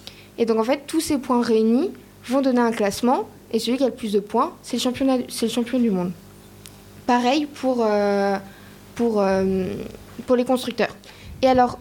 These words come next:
euh, un Grand Prix sprint, c'est simplement parce que, euh, la qualification, elle se, elle se, elle se déroule pas pareil. Vous avez que la Q un et la Q deux, et des fois que la Q un. Donc en fait, ils font juste, euh,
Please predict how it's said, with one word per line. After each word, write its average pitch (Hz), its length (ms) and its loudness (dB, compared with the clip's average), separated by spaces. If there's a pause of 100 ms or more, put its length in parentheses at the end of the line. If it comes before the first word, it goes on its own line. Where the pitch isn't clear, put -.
euh, 226 240 6
un 240 80 4
Grand 254 180 2
Prix 262 200 -4
sprint, 320 360 0
c'est 240 180 -4
simplement 233 380 0
parce 285 200 -2
que, 262 380 0
euh, 214 100 4
la 214 120 2
qualification, 240 580 -2
elle 277 80 0
se, 196 760 2 (340)
elle 220 120 0
se, 185 640 -2 (840)
elle 208 100 -2
se - 100 -12
déroule 220 260 0
pas 269 160 2
pareil. 262 340 2
Vous 247 120 0
avez 214 100 2
que 302 140 -2
la 294 120 2
Q - 280 -6
un 277 100 2
et 254 100 4
la 220 120 2
Q 220 160 -6
deux, 220 180 0 (100)
et 208 60 0
des 208 140 0
fois 254 140 0
que 262 140 -4
la 240 140 4
Q 214 220 -2
un. 214 100 2 (500)
Donc 220 120 0
en 214 60 2
fait, 262 220 0
ils 233 40 -4
font 247 220 0
juste, 285 320 -2
euh, 208 220 2